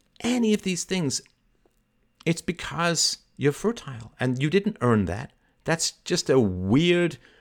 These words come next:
inheritance from a creepy Uncle Nature. You didn't earn it. It's not yours to own. And to take,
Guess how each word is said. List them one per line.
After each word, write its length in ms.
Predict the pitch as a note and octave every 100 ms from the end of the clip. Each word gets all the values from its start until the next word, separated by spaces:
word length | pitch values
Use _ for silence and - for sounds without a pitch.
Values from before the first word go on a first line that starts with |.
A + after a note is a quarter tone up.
| _
inheritance 760 | B2 A2+ C3 C3+ C3 A2 G#2
from 460 | - A2+ G#2+ G2+ G#2 - - - _ _ _ _ _ _ _
a 60 | -
creepy 420 | - E3 - C3
Uncle 300 | A#2+ C#3 A#2
Nature. 400 | A2 A2 - - - _ _ _ _ _
You 140 | A2
didn't 260 | G#2 C#3+ D#3+
earn 200 | B2+ A#2
it. 120 | - - -
It's 160 | G2+
not 340 | A2+ A#2+ C#3 -
yours 460 | B2+ C3+ B2+ A#2+
to 160 | - -
own. 240 | A#2+ G2
And 220 | F2+ G#2 G#2
to 100 | G2
take, 480 | - D#3 F3+ -